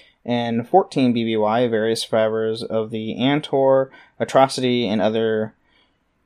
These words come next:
malcontents, uh, joined together under the leadership of former Captain Birch Teller, who organized them into a rebel cell, intent on stalling the development of the Emperor's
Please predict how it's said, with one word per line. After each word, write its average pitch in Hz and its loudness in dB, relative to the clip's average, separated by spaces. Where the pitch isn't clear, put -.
malcontents, 127 0
uh, 107 4
joined 147 4
together 127 4
under 120 2
the 113 4
leadership 113 0
of 101 -2
former 113 0
Captain 107 -2
Birch 113 -2
Teller, 143 4
who 131 -2
organized 117 2
them 110 -2
into 107 -4
a 104 0
rebel 101 -2
cell, 113 2
intent 120 -4
on 110 -2
stalling 117 0
the 110 -4
development 117 -2
of 104 -4
the 107 -2
Emperor's 107 -4